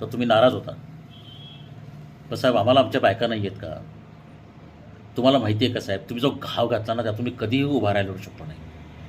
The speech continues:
इतका खोलवर घाव घातला ना शरद पवार साहेब तुम्ही माझ्या आयुष्यावर, आणि तरी मी द्वेषाची, सुडाची भावना नाही केली. मी तरी भेटत राहिलो तुम्हाला, तुमच्यासाठी प्रार्थना करत राहिलो. साहेब, तुम्हाला माणसांची किंमत नाही आहे. फार मोठी शोकांतिका आहे साहेब तुमची.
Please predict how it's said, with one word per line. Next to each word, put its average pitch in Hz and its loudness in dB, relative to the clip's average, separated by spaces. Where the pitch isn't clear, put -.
इतका 156 4
खोलवर 147 2
घाव 131 2
घातला 127 2
ना 117 0
शरद 107 0
पवार 110 0
साहेब 104 -2
तुम्ही 104 -6
माझ्या 107 2
आयुष्यावर, 92 -4
आणि 104 -4
तरी 127 6
मी 151 2
द्वेषाची, 123 0
सुडाची 113 0
भावना 98 -2
नाही 98 -4
केली. 90 -10
मी 117 -4
तरी 113 0
भेटत 101 0
राहिलो 95 0
तुम्हाला, 78 -10
तुमच्यासाठी 107 0
प्रार्थना 104 2
करत 87 -6
राहिलो. - -14
साहेब, 120 0
तुम्हाला 123 2
माणसांची 110 0
किंमत 107 -2
नाही 110 -6
आहे. - -14
फार 117 0
मोठी 117 -2
शोकांतिका 113 -2
आहे 101 2
साहेब 92 -6
तुमची. 69 -14